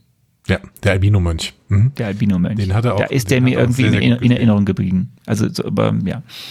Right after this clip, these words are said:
Speaker 1: Ja, also ich hab, ich hab ansonsten, ich habe noch mehr von Paul Bettany gesehen. Ich find den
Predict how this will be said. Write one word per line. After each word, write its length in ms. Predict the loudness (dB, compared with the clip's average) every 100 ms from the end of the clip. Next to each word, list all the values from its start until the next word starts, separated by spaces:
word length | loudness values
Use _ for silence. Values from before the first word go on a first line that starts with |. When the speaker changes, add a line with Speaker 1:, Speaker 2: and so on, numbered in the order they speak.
| -20 -6
Speaker 1:
Ja, 220 | 0 2 2
also 200 | -2 0
ich 80 |
hab, 220 | 0 0 -2
ich 100 | 0
hab 60 |
ansonsten, 400 | 2 2 0 -4
ich 120 | -2
habe 140 | 0 2
noch 220 | 2 2
mehr 280 | 2 4 2
von 520 | 0 0 2 0 -2
Paul 180 | -2 0
Bettany 380 | 0 2 2 2
gesehen. 840 | 2 0 -2 -4 -4 -2 -2 -4
Ich 80 | -6
find 240 | -4 0
den 220 | 0 -2